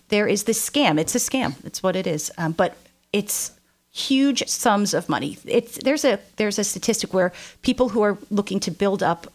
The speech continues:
that, uh, their first nest egg of money for their down payment, um, they may be saving up to six, seven years to, to really generate, um, a substantial money, 'cause you have your down payment, you have your closing costs.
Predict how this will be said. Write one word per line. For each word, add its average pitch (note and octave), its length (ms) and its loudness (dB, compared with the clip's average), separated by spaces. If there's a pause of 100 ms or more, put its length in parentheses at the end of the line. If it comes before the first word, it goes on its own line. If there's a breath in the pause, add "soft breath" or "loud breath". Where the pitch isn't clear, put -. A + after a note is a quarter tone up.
(120)
that, E3+ 360 -2
uh, D3+ 120 0
their E3 160 -6
first - 520 -4 (320)
nest F#3+ 340 2
egg E3 140 4
of E3 120 -2
money C#3+ 180 2
for C#3+ 160 -6
their D3 100 -2
down D3+ 240 0
payment, D#3+ 340 -4 (460 soft breath)
um, D3+ 160 0
they C4 100 4
may F#4+ 120 0
be F4 120 -2
saving G#3+ 340 0
up F#3 120 -4
to G3+ 140 -2
six, - 280 -4
seven F#3 300 0
years F#3+ 380 2
to, F3 220 0
to - 280 -2
really G3+ 320 2
generate, E3+ 560 2 (420 soft breath)
um, D3+ 460 2
a E3+ 260 0 (280)
substantial F#3 720 0
money, E3 320 -2
'cause - 280 -2 (300)
you G3+ 200 0
have F3+ 160 2
your E3+ 80 -2
down F#3+ 240 0
payment, F3 300 -2
you F3+ 40 0
have E3+ 80 -2
your F#3 60 0
closing G3 360 -2
costs. - 340 -2